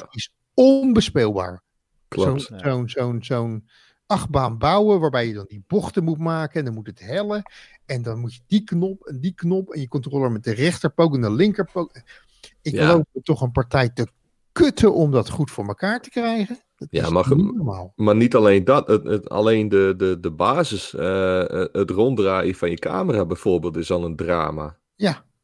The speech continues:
Speaker 1: Want je zit, want dan zoom je per ongeluk weer te ver in en dan schiet hij weer door en dan wil je terugdraaien en dan ben je weer aan het uitzoomen. En,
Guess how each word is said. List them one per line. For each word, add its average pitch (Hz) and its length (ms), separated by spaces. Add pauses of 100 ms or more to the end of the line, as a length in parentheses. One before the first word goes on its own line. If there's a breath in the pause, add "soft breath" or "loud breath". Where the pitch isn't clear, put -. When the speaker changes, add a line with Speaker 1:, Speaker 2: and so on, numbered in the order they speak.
Speaker 1:
Want 107 200
je 123 80
zit, 113 220
want 110 220
dan 113 120
zoom 127 320
je 117 100
per 117 140
ongeluk 110 320
weer 110 140
te 98 80
ver 98 400
in 80 100
en 85 80
dan 101 140
schiet - 240
hij 123 100
weer 113 160
door 85 360
en 87 60
dan 95 120
wil 101 120
je 101 120
terugdraaien 85 720
en 87 60
dan 90 80
ben 98 100
je 95 60
weer 98 120
aan 101 60
het - 100
uitzoomen. 85 640
En, 76 160